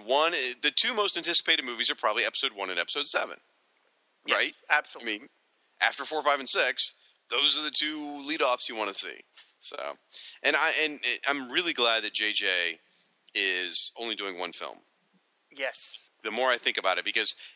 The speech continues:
Speaker 1: hopefully, if they follow the model of four, five, and six, and even episode one, really,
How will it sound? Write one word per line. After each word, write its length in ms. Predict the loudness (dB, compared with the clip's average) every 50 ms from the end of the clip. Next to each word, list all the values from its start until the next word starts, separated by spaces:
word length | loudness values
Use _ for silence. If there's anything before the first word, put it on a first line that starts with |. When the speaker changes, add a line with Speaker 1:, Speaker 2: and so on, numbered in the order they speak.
| _ _ _ _
Speaker 1:
hopefully, 440 | -2 0 0 0 0 0 2 2 2
if 60 | 2
they 100 | 2 0
follow 320 | 0 2 2 2 2 2 0
the 120 | -2 0
model 340 | 2 2 2 2 2 0 -2
of 60 | -4
four, 140 | -4 -6 -4
five, 220 | 0 2 2 2 2
and 100 | 0 -2
six, 300 | 0 0 0 0 0 0
and 100 | 0 0
even 200 | 2 2 2 2
episode 420 | 2 2 0 0 0 0 0 0
one, 180 | 0 0 0 2
really, 260 | 2 0 0 0